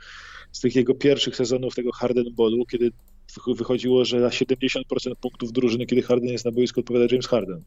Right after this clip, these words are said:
e, podaniami i rzucając punkty. Ale generalnie to jest, e,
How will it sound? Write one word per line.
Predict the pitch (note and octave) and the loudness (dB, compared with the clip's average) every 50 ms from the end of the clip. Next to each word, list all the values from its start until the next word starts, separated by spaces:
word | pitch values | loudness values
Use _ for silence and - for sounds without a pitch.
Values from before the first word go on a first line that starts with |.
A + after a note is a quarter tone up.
| - - - - - - - - - | -20 -18 -18 -16 -16 -16 -18 -10 -8
e, | A#2+ A#2 | -6 -2
podaniami | - B2 A#2 A#2+ A#2+ A#2 A#2 A2+ A#2 A2+ | 0 2 2 2 2 2 0 -2 -2 -4
i | A2 | -4
rzucając | G#2 A2 - A2 A#2 A2+ A#2 | -4 -4 -4 -4 -4 -4 -6
punkty. | - - F2+ E2 - - D2 - - - | -8 -10 -12 -12 -10 -14 -14 -14 -8 -4
Ale | G#2+ G#2+ A2+ A#2 A2+ | 2 4 4 4 4
generalnie | A#2+ B2 B2 C3 C3 C3+ C3+ C3+ C3+ C3+ | 2 4 4 4 6 6 4 4 2 0
to | B2+ - C3+ | 2 4 4
jest, | C3+ B2+ A#2+ - - - - | 4 4 2 0 -8 -10 -2
e, | - | 2